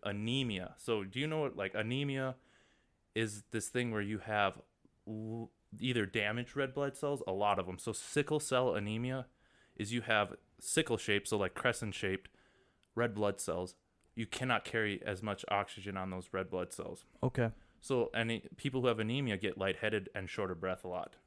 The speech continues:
Speaker 1: fatigued, really easy, which kinda ties in with, like, if you're,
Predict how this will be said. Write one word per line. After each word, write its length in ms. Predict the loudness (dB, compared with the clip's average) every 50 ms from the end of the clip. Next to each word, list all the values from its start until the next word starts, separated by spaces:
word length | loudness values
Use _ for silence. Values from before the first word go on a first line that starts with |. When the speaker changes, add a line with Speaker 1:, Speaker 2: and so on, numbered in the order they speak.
| _ -10
Speaker 1:
fatigued, 540 | -6 -6 -6 -6 -6 -6 -6 -6 -8 -12 -18 -20 -20 _ _ _ _ _ 0
really 320 | 4 4 4 4 4 2
easy, 460 | 0 0 -2 -2 -4 -4 -6 -8 -10 -12 _ _ _ _ _ _ _ _ _ _ _ _ _ _ _ _ _ _ _
which 460 | -2 0 0 0 0 -4 -8 -10 -12 -12 0
kinda 240 | 2 4 4 4
ties 320 | 6 6 6 6 6 6 4
in 200 | 2 2 2 2
with, 200 | 2 2 2 2
like, 220 | 2 2 2 2
if 180 | 0 -2 -2 -2
you're, 140 | -4 -4